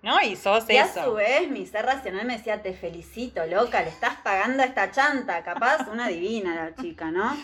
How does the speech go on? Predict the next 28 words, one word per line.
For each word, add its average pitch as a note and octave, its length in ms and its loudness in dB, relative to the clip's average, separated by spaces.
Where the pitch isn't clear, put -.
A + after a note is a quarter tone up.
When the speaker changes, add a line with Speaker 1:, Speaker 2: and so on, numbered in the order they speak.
Speaker 1:
Sí, B3+ 180 0
todo G3+ 240 2
bien, F3+ 240 4
Speaker 2:
Eh, G3 180 6
Speaker 1:
todo F3+ 80 -2
bien. G#3 100 0
Speaker 2:
porque G3+ 220 -2
además, A#3 280 2
bueno, A#3+ 380 2
hay B3 140 -2
un A3+ 100 -6
cruce B3 320 -2
ahí, G3 220 0
viste, A#3+ 260 -4
con F#3 220 -2
unas G#3 220 -6
prácticas G3 460 -6
más F#3 200 -6
artísticas G#3+ 880 -4
a E3+ 100 0
veces, A#3 460 4
con F#3 160 -6
la F3+ 60 -6
escritura, G3+ 800 -2
con F3+ 160 -4
una G3+ 180 -4
forma A3 340 -4
de, F3 200 -4